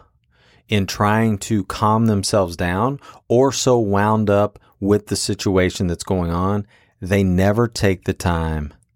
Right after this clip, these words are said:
to pause, or to stop. So I want you to pause. I want you to disengage from the situation,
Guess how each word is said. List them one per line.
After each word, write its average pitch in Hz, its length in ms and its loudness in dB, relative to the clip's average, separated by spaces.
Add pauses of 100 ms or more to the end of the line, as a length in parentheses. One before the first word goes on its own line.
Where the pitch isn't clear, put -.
(180)
to - 80 -12
pause, - 640 -6 (520)
or 80 100 -4
to 73 80 -6
stop. 113 440 -2 (220)
So - 180 -2
I 87 40 0
want 98 200 -2
you 185 40 0
to 180 60 0
pause. 117 640 -2 (640)
I 101 40 -2
want 98 200 -2
you 95 120 -4
to 80 60 -8
disengage 135 1080 0
from 139 260 -4
the 143 80 0
situation, 107 920 -4